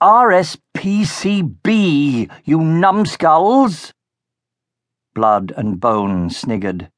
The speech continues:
Baron Marakai stamped his snakeskin boot. "Enough," he said. "Now get to work. I have a plan that will send the R S P C B to their doom."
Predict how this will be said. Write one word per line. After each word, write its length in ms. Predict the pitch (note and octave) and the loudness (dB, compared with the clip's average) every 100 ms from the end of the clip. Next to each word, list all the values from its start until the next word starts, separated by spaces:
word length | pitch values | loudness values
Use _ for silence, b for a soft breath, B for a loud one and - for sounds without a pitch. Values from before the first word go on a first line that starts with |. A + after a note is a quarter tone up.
| _ _ _ _ _ _ _ _ _ _ - | _ _ _ _ _ _ _ _ _ _ -4
Baron 320 | A#2+ A#2+ B2 | 0 2 2
Marakai 500 | C3 B2 G#2+ A2 G#2+ | 2 0 0 -2 -2
stamped 460 | - - B2+ A2 - | -4 0 0 0 -6
his 180 | A#2 | -8
snakeskin 600 | - D3 B2 - - A2 F#2+ | -8 -6 -6 -6 -6 -4 -2
boot. 400 | A#2+ A#2 - - _ _ _ _ _ _ | -2 -4 -8 -20 _ _ _ _ _ _
"Enough," 800 | G#3+ F#3+ E3+ B2+ - - - - _ _ _ | 0 2 4 2 0 -8 -18 -20 _ _ _
he 140 | - A2+ | -10 -10
said. 320 | - G#2 - B B | -6 -6 -6 B B
"Now 200 | C#3 A#2 | 0 0
get 240 | A2+ F3+ | -2 -4
to 100 | F3 | -2
work. 480 | D#3 G2+ D#2+ - - b b b b b | -2 -2 -4 -12 -20 b b b b b
I 160 | A#2+ | -2
have 160 | C3 C#3+ | 0 0
a 80 | C3+ | 0
plan 720 | - - D3+ A#2+ F2+ E2 F#2+ | -4 -4 -2 0 -2 -4 -4
that 160 | A#2 - | -4 -2
will 180 | B2+ | -4
send 680 | A#2 - - F#3 F#3 F3+ D3+ | -4 -10 -6 -4 -2 -4 -4
the 180 | D#3+ D3 | -6 -4
R 260 | D#3 F#3 F3+ | 0 2 2
S 260 | D3+ C#3+ | 0 -4
P 280 | - - D#3+ | -10 -8 -6
C 320 | B2+ - C#3+ | -4 -2 -2
B 600 | A#2+ A#2+ C3 G#2+ F#2 F#2 F#2+ | 0 -2 -2 -2 -2 -4 -4
to 160 | - | -4
their 240 | C3+ C#3+ C#3 | 0 2 0
doom." 1040 | A2+ G#2 C#3+ C3 A2+ G#2+ G#2 G#2 G2 F#2 | -2 2 4 4 2 0 -2 -2 -2 -4